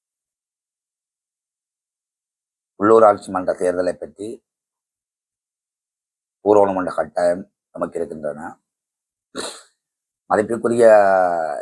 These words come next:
ஜனாதிபதி அவர்களே, இந்த வடகிழக்கானது உன்னதமான ஒரு கட்டுப்பாடு, கோட்பாடு, லட்சியத்தோட வாழ்ந்த பூமி.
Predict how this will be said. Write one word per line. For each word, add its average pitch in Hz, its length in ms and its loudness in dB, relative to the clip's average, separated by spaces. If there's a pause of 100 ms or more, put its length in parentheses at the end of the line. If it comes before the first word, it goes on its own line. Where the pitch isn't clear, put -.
ஜனாதிபதி 107 520 0
அவர்களே, 92 400 -2 (1500)
இந்த 104 120 4
வடகிழக்கானது 113 880 2 (2500)
உன்னதமான 131 580 4
ஒரு 127 140 2 (960)
கட்டுப்பாடு, 107 580 0 (1040)
கோட்பாடு, 120 560 2 (880)
லட்சியத்தோட 131 540 2
வாழ்ந்த 104 300 2
பூமி. 98 320 -12